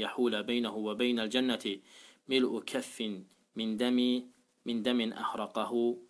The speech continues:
fəliyəfəl." Və sizlərdən kimsə bacarırsa ki, cənnətlə onun arasına insan qanı girməsin,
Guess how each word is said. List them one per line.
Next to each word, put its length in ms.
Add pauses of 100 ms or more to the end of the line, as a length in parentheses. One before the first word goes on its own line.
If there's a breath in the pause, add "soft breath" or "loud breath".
(180)
fəliyəfəl." 520 (260)
Və 60
sizlərdən 600
kimsə 440 (600 loud breath)
bacarırsa 560
ki, 120
cənnətlə 680
onun 220
arasına 480
insan 420
qanı 220
girməsin, 680